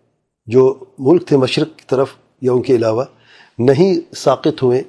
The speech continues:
الا اس کے بعد کہ ان میں، ان میں بدعت داخل ہو گئی تھی۔ تو بدعت جو ہے یہ ک-،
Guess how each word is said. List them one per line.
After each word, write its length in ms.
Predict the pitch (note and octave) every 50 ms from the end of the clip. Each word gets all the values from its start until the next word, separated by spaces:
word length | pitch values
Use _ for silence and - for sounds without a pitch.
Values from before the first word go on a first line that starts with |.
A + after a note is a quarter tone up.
| - _ _ _ _ -
الا 180 | D3 D3+ D#3 D#3+ D#3+ - - - - _ _ _ _ _
اس 140 | - - -
کے 100 | - D#3+
بعد 200 | C3 C3 C#3 C#3 C3+ -
کہ 160 | - B2 B2+ B2+ B2+ - _ _ _ _ _ _ _ _ _ _ -
ان 160 | D3 B2 C3+
میں، 80 | - - - _ _
ان 80 | C#3+ C3+
میں 80 | C3+ B2+
بدعت 300 | A#2 C3+ C3 C#3 C#3+ C#3 - - - - - _ - C3
داخل 220 | C#3 B2 - A#2+
ہو 180 | A2 A#2+ A#2 G#2
گئی 100 | G2+ F#2
تھی۔ 140 | - - - _ _ _ _ _ _ _ _ _ _ _ _ _ _ _ _ _ _ _
تو 300 | - B2 B2 B2+ B2+ - - _ _ _ _ _ _ _
بدعت 320 | B2 C3 C3+ C#3+ D3+ E3
جو 140 | C#3+ B2+ B2
ہے 120 | C3 C3+ C3+ B2 - _ _ _ _ _ _ _ -
یہ 300 | A#2 B2 B2 B2+ C3+ - - - _ _ _ _ _ _ _ _ _ _ _ _ _ _ _ _ _ _ _ _ _ _ _ _
ک-، 260 | - D3+ D3 - -